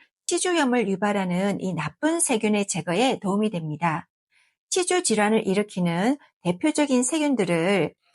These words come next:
억제하는 효과가 있습니다. 강력한 항균 효과가 있는 플라보노이드는 특히 이 피노방신, 또 갈랑긴, 이름이 좀 특이하죠. 어,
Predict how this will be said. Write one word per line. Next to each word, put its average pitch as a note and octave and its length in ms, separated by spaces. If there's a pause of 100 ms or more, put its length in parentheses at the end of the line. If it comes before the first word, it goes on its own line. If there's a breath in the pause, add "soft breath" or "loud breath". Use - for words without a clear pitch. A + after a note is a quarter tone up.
(140)
억제하는 B3 560
효과가 F#3+ 360
있습니다. E3 760
강력한 A3+ 680
항균 D4+ 340
효과가 G#3+ 360
있는 A3 400
플라보노이드는 F3+ 1120 (380 soft breath)
특히 A#3 500 (200 soft breath)
이 - 180
피노방신, B3+ 1120 (280 loud breath)
또 E3+ 260
갈랑긴, A3 760
이름이 A#3 340
좀 G3 180
특이하죠. C#4 640 (320 loud breath)
어, F3 140